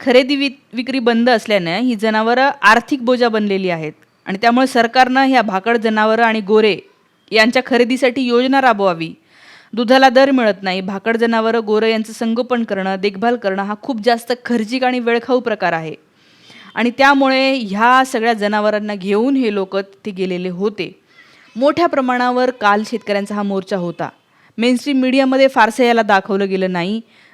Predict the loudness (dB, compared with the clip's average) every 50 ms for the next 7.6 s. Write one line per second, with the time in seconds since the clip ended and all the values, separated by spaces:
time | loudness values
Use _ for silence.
0 | _ _ -2 0 2 2 2 2 2 0 0 0 2 4 6 6 4 4 0 -2
1 | -2 0 2 2 0 0 -2 -6 -6 -6 -8 -10 -8 -8 -6 -6 -4 -4 -6 -4
2 | -2 -4 -2 -2 -2 -4 -4 -6 -4 -4 -4 -4 -4 -6 -8 -10 -12 _ _ _
3 | _ _ _ _ _ _ _ _ -12 -6 -2 0 0 0 0 -2 -2 -4 -4 -4
4 | -2 0 2 2 2 2 0 -2 -4 -4 -8 -8 -6 -2 0 2 4 4 4 4
5 | 2 2 2 2 0 -2 0 2 2 2 2 0 -2 0 -2 -4 -4 -2 -4 -4
6 | -4 -2 -2 -4 -4 -2 -6 -6 -4 0 2 4 4 4 2 0 0 -2 -2 0
7 | 0 0 2 2 0 0 0 0 0 0 -2